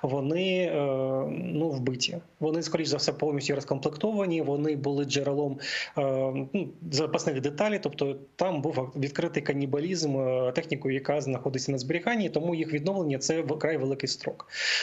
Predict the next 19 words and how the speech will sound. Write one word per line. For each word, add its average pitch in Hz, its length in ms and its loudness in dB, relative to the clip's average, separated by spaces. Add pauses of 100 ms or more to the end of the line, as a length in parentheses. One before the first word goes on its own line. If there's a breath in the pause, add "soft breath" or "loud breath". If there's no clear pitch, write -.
(120)
Е, 135 480 2 (560)
і 160 160 0
тому, 170 300 2
скоріш 165 240 0
за 147 120 2
все, 156 360 2
н-, 156 280 -2 (100)
т-, 147 100 -10 (120)
на 151 180 0
мій 156 120 2
погляд, 143 340 0 (140)
е, 131 320 2 (360)
ресурсом 147 640 0
для 135 180 0
передачі 139 760 2
Україні 135 380 0
танків 131 300 -2
Леопард 139 380 0
два 139 240 2